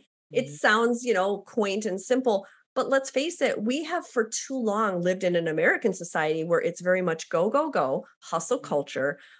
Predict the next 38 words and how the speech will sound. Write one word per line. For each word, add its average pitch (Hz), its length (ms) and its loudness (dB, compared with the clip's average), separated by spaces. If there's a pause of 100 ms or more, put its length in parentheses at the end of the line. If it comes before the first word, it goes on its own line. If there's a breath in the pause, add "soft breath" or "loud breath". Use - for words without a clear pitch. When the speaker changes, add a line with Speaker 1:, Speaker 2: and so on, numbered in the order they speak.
Speaker 1:
What 180 200 0
can 226 140 0
you 226 80 0
check 196 220 -4
off 180 160 2
your 185 100 -2
list? 156 340 0
And 190 100 0
unfortunately, 202 640 0
we 220 140 0
still 262 260 -2
see 262 260 -8
that 233 180 0
in 208 100 -4
our 208 100 -4
functional 196 400 -6
medicine 180 280 -4
offices. 202 480 0
Patients 185 360 -6
come 226 160 -2
in, 320 80 0
Speaker 2:
Mm-hmm. 247 100 4
Speaker 1:
"Okay, 247 180 2
what 214 140 0
can, 226 140 -4
what - 160 -2
supplements 269 400 0
can 269 120 0
I 233 60 2
take?" 226 240 2
You 202 80 -4
just 175 180 -6
mentioned 185 300 0
that 160 100 0
a 170 120 -2
second 285 280 0
ago. 185 240 6
And, 165 100 4